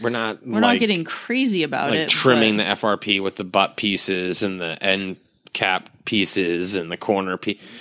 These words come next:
Speaker 1: we're not doing all that. We're just, like, finish nailing, little finish brads, nailing it to the plywood, just to, because their poo is kinda gross when they're babies,
Speaker 2: It's
Speaker 1: and they
Speaker 2: just
Speaker 1: like to put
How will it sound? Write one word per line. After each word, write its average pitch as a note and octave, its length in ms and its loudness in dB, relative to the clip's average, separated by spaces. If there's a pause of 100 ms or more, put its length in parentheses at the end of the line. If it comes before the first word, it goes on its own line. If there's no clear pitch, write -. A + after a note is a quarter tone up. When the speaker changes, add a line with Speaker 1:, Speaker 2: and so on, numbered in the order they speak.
(140)
Speaker 1:
we're B2 80 6
not C3+ 160 4
doing A2+ 260 4
all G2 180 2
that. D#2+ 220 -2
We're E2+ 80 -8
just, F#2 220 -2
like, F#2+ 180 0
finish B2 460 0
nailing, G#2+ 560 2 (800)
little B2 200 2
finish A2+ 380 0
brads, G2+ 880 0 (220)
nailing G2+ 460 0
it F#2+ 200 0
to F#2 460 -2
the G2 240 -8
plywood, G#2+ 760 0 (340)
just - 400 -2
to, G2 260 -4 (180)
because A#2+ 340 2
their B2 320 2 (560)
poo B2+ 240 4
is B2+ 120 -2
kinda B2+ 280 -2
gross G#2+ 400 2
when G#2 140 -2
they're D2+ 120 -8
babies, D2 520 -8
Speaker 2:
It's - 80 2
Speaker 1:
and G#2+ 80 0
they G2 80 2
Speaker 2:
just G2+ 100 2
Speaker 1:
like A2+ 140 2
to - 60 4
put - 40 2